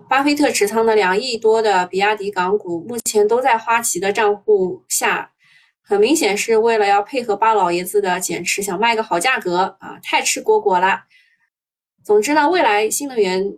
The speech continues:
啊，未来一到两年还是一个景气的行业，业绩在加速的释放当中，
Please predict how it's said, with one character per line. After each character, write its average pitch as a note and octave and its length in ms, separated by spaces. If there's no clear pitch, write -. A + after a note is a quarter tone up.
啊， G#3 160
未 C#4 140
来 A#3+ 100
一 A#3 80
到 B3+ 140
两 F#3 160
年 F3+ 140
还 F#3 180
是 A3 320
一 - 20
个 G#3 120
景 F#3 180
气 - 160
的 G#3+ 140
行 F3+ 260
业， G#3+ 180
业 A#3+ 160
绩 G#3+ 140
在 G3+ 260
加 G#3+ 200
速 - 120
的 G#3 120
释 B3+ 180
放 G3+ 200
当 F#3+ 200
中， G3+ 260